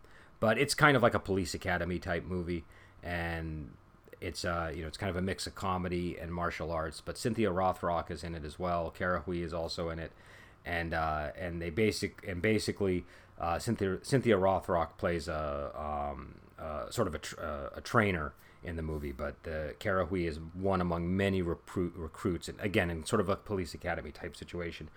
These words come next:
<clears throat> They're trying to create a female commando squad, and, uh, the whole film revolves around their training and then,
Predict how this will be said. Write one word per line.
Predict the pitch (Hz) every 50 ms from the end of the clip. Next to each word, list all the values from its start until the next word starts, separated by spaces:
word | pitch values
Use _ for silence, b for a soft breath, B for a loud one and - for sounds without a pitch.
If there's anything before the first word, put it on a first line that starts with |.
| B B
<clears throat> | B B B -
They're | - - - 147 - - - - - - - - - - - - - - - - - 104 110
trying | - - 123 113
to | 107 -
create | - 117 110 95
a | 87
female | - - 110 101 101 95 82
commando | - - 92 95 95 95 90 87 85
squad, | 80 - - 78 80 82 80 78 - - B B B B B B B B B 107
and, | 104 98 95 98 98
uh, | 95 90 90 87 87 87 85 82 - -
the | 117 101
whole | 120 123 113
film | - - 120 110 104 101 98
revolves | 95 87 85 90 92 92 90 85
around | 90 92 90 87 90
their | 92 90 -
training | - - 120 110 107 104 98 101
and | 92 90
then, | 90 90 82